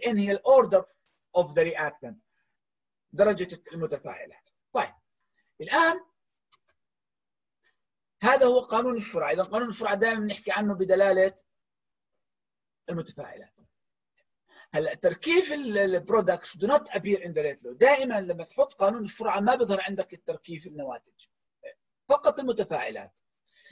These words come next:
بيقول لك: "Because the reaction rate is being studied under conditions where the reverse reaction does not contribute to the overall rate." يعني بتلاحظ أنت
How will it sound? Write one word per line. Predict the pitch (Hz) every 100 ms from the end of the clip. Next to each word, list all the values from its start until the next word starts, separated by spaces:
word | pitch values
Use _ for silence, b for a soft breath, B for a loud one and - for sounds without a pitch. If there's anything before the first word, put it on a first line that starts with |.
| B -
بيقول | 196
لك: | 202 -
"Because | 202 262 285
the | 190 208
reaction | 220 320 - 226
rate | 208 190
is | 180 156
being | 240 220 190
studied | - 202 180 -
under | 196 190
conditions | 214 208 - 175 143
where | 196 170
the | 165
reverse | 156 196 -
reaction | 170 180 - 156
does | 156 151
not | 180 185 -
contribute | 160 - 156 175
to | 156
the | -
overall | - 156 160 147
rate." | 131 - _ _ b b b
يعني | 143 165 160 - _ _
بتلاحظ | 143 - 220 262 202 190
أنت | 202 - 143